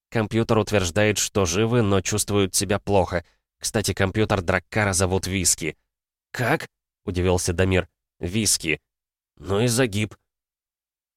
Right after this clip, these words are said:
"Чему ты удивляешься?" — проворчал Филин. "Там, небось, сброд один. Да, товарищ полковник?" Дарислав промолчал.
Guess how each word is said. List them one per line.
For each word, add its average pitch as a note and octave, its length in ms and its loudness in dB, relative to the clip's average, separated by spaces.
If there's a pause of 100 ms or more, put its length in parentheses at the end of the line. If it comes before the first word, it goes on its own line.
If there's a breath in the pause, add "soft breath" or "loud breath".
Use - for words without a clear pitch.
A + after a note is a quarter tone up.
(160)
"Чему E3 240 4
ты C#3 80 4
удивляешься?" — C3 560 2 (300)
проворчал F2 460 0
Филин. D#2+ 320 -4 (100)
"Там, G2 160 0
небось, B2 280 4
сброд F#2 440 0
один. G2 280 2 (320)
Да, E3+ 160 4
товарищ D#3 340 6
полковник?" F#2+ 560 2 (720)
Дарислав G2 540 0
промолчал. F#2+ 640 2